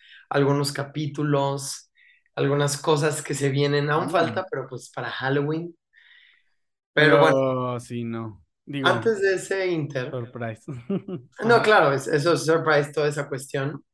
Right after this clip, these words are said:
Speaker 1: Pero, pues, antes de, de Halloween, pues, claro que hay espacio para más capítulos, ¿no? Y tenemos unos muy interesantes, y el día de hoy, eh, no es la excepción.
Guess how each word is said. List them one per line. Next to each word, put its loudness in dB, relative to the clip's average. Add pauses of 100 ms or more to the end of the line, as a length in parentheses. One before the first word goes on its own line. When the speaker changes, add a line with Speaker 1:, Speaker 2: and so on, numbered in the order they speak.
(760)
Speaker 1:
Pero, 4
pues, 0
antes 0
de, 2 (340)
de -4
Halloween, 4
pues, -6
claro 2
que -2
hay 2
espacio -6
para 2
más 0
capítulos, -4
¿no? 2 (840)
Y 0 (300)
tenemos 0
unos -2
muy 0
interesantes, -2
y -6
el -4
día -2
de 0
hoy, -6 (260)
eh, -12 (600)
no -2
es -8
la -2
excepción. -10